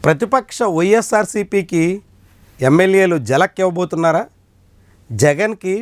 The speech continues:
షాక్ ఇచ్చే రీతిలో నిర్ణయాలు తీసుకోబోతున్నారా? ప్రస్తుతం ఆ పార్టీకి కేవలం పదకొండు మంది ఎమ్మెల్యేలు మాత్రమే ఉన్నారు. అందులో ఉత్తరాంధ్రలో ఇద్దరు, వాళ్ళిద్దరూ ఎస్టీ నియోజకవర్గం అరకు,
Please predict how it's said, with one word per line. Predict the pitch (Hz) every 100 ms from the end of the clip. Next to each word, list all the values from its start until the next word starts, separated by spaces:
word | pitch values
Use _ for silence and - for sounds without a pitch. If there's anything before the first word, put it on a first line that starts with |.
| 220
షాక్ | - 156 190 226
ఇచ్చే | 196 - 208 165
రీతిలో | 202 214 233 151 - 123
నిర్ణయాలు | 151 180 190 175
తీసుకోబోతున్నారా? | 175 - 170 180 170 170 214 - _ _ - -
ప్రస్తుతం | 175 190 269 247
ఆ | 196
పార్టీకి | 190 - 208 208 196
కేవలం | 185 196 180 -
పదకొండు | 143 170 214 202 196
మంది | 220 214
ఎమ్మెల్యేలు | 185 180 175 170
మాత్రమే | 165 156 175 143
ఉన్నారు. | 113 104 - _ _ _ _ - 143
అందులో | 175 190 156
ఉత్తరాంధ్రలో | - 185 190 185 185 180
ఇద్దరు, | 165 220 269
వాళ్ళిద్దరూ | 165 180 165 214 180
ఎస్టీ | 147 - 196
నియోజకవర్గం | 196 180 - 175 156 170 139 - - - 143
అరకు, | 180 -